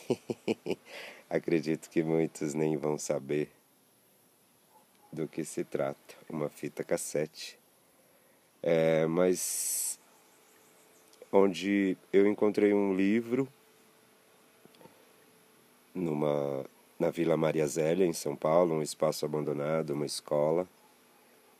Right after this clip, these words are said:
e esse livro tinha perfurações de traça. E a última perfuração era na página mil,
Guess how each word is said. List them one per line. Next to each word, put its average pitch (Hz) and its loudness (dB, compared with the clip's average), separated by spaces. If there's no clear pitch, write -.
e 85 -2
esse 82 0
livro 85 -2
tinha 85 0
perfurações 87 0
de 73 -10
traça. - -8
E 73 -4
a 92 10
última 98 4
perfuração 90 4
era 95 6
na 87 2
página 80 0
mil, 71 -4